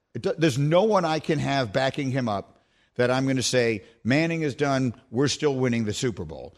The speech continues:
And the Super Bowl is our only goal. So I'm not gonna waste any resources on that position, which isn't helping Peyton win the championship.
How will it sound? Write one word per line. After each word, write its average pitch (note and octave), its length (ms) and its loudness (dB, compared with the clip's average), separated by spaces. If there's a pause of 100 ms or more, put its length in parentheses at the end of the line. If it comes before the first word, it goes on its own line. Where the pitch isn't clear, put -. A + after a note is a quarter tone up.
(140)
And A#2 140 -2
the A#2 80 0
Super E3 240 -2
Bowl C#3+ 220 2
is A#2+ 100 -2
our B2 160 0
only B2 420 0
goal. D2+ 340 -14 (260)
So C#3 140 2
I'm D#3 120 2
not E3 160 2
gonna D#3 160 0
waste C3+ 380 0
any A3+ 320 2
resources C3+ 840 -2 (300)
on A2+ 200 -2
that C#3 260 -2
position, D3 440 0
which B2 180 -4
isn't D#3 240 2
helping D3+ 480 0
Peyton F3 580 -2 (180)
win D3 240 0
the F3+ 100 -2
championship. A2 840 -4